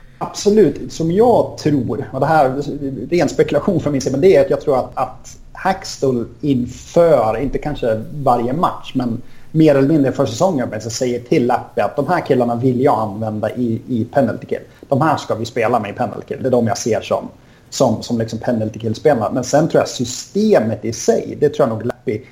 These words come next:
alltså det är självklart inte helt fritt, men, men jag tror ju inte att Hackstall är och petar.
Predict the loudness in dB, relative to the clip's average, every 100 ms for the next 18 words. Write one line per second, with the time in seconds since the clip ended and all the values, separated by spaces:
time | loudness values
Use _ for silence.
0 | -20 -20 -6 -4 -2 0 0 0 -2 -2
1 | -2 -2 -2 -4 -6 0 2 0 -8 -10
2 | -4 -4 -2 -2 -2 0 2 2 0 0
3 | -2 0 -6 -8 -8 -6 -4 -6 -6 -4
4 | -4 -4 -2 -2 -4